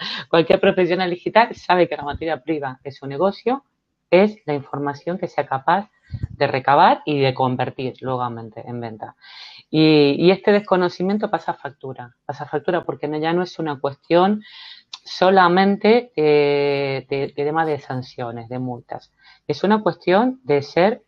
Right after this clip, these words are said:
muy responsables y muy cuidadosos en la manera de proteger este activo. Si no sabemos proteger el mayor activo, el core de nuestro negocio, que es la información personal, tenemos un problema muy serio. O sea, ya no es un tema de cumplimiento solamente,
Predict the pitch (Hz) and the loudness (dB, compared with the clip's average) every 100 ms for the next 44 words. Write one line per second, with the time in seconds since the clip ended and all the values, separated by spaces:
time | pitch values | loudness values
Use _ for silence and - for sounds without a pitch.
0 | - 156 175 196 190 - 143 135 156 180 | -4 0 2 0 -4 -4 -6 -2 0 2
1 | 214 214 - 143 156 170 - 147 135 156 | 2 -2 -6 -4 -2 -2 0 2 2 -2
2 | 185 - 214 - _ _ _ _ _ - | -4 -6 -10 -12 _ _ _ _ _ -6
3 | 139 143 143 143 160 202 170 - 147 135 | -2 2 2 2 4 4 2 0 -2 -2
4 | 131 - 202 208 - 127 - 196 147 123 | -4 -2 -2 -2 -6 -6 0 2 2 -2
5 | - - 139 170 - 185 185 - 160 - | -8 -6 -4 -2 -2 -4 -4 -2 -2 -2
6 | 151 175 151 135 139 156 151 165 156 131 | -4 -6 -6 -4 -2 -2 -2 -2 -2 -2
7 | - _ - - _ 139 131 175 170 160 | -6 _ -20 -20 _ -4 0 4 4 2
8 | 156 139 151 156 180 180 139 - 143 139 | -2 -4 -4 0 0 -2 -8 -10 -10 -8
9 | 139 135 - 135 131 - 123 135 175 156 | -8 -8 -10 -12 -12 -12 -10 -6 -8 -6
10 | 143 147 165 190 160 139 117 110 101 _ | -8 -8 -8 -6 -6 -6 -8 -10 -14 _
11 | 214 - 123 - _ 123 123 147 151 151 | -6 -6 -10 -16 _ -16 -10 -10 -10 -6
12 | 147 143 127 131 123 127 135 127 117 127 | -2 0 -2 -2 -4 -2 -2 -2 -6 -10
13 | - 123 127 117 113 | -8 -4 -4 -4 -8